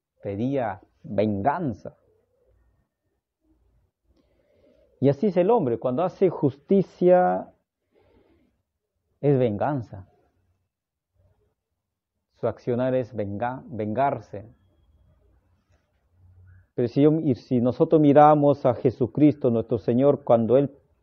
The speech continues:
clamaba, pedía justicia delante de Dios, no era por venganza, era pidiendo justicia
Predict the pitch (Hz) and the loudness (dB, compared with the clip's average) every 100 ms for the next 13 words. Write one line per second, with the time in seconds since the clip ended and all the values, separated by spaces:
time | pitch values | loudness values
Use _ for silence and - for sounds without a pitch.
0 | _ - 117 120 139 139 117 101 _ _ | _ 0 2 4 2 2 0 -4 _ _
1 | _ _ - 110 123 139 123 104 95 - | _ _ -6 -2 -2 -2 0 -2 -6 -8
2 | 120 - - 139 - 110 113 135 131 135 | -8 -8 -6 -6 -4 -4 -2 -2 -4 -4
3 | 113 110 127 131 _ _ _ _ _ _ | -4 -4 -6 -8 _ _ _ _ _ _
4 | _ _ _ _ _ _ _ - 123 139 | _ _ _ _ _ _ _ -12 -6 0
5 | 151 151 151 156 147 127 104 95 - - | 2 4 4 2 0 -2 -4 -8 -14 -20
6 | 190 160 _ _ _ _ 123 113 113 107 | -20 -20 _ _ _ _ -2 2 2 0
7 | 151 160 131 - - 98 _ _ _ _ | -2 -4 -8 -14 -20 -20 _ _ _ _
8 | _ _ _ _ _ _ _ _ _ _ | _ _ _ _ _ _ _ _ _ _
9 | _ _ _ _ - 120 127 127 123 143 | _ _ _ _ -2 4 6 6 4 -2
10 | - _ _ _ _ _ _ _ _ _ | -16 _ _ _ _ _ _ _ _ _
11 | _ _ _ _ 131 117 127 123 127 - | _ _ _ _ -2 0 0 0 -2 -2
12 | 123 - 151 131 - 104 104 | -4 0 2 2 0 -4 -4